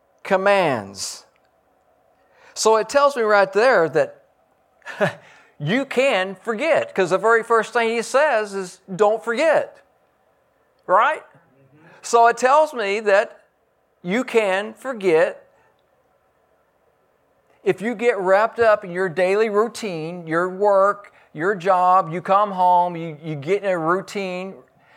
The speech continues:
Speaker 1: and before you know it, God is kind of, sometimes, and I've been here and I've done it, He gets kind of squeezed out of the equation.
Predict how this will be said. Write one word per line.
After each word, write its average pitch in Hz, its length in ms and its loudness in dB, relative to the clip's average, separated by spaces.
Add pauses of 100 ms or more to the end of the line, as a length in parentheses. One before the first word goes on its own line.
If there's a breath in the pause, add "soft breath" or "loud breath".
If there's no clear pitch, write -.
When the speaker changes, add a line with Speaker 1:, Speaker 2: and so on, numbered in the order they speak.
(160 soft breath)
Speaker 1:
and 170 220 -2
before 226 240 2
you 220 100 -6
know 233 280 2
it, 147 340 -6
God 226 440 2
is 165 200 -6
kind 220 260 -2
of, 202 60 -6
sometimes, 214 640 0
and 185 80 4
I've 269 240 2
been 254 200 0
here 208 120 -2
and 180 80 -2
I've 180 180 0
done 214 260 -2
it, 101 140 -12 (840 soft breath)
He 233 200 -4
gets 233 240 -2
kind 226 240 0
of 160 60 -4
squeezed 202 680 -6
out 196 260 2
of 160 140 -2
the 147 140 -4
equation. 143 800 -4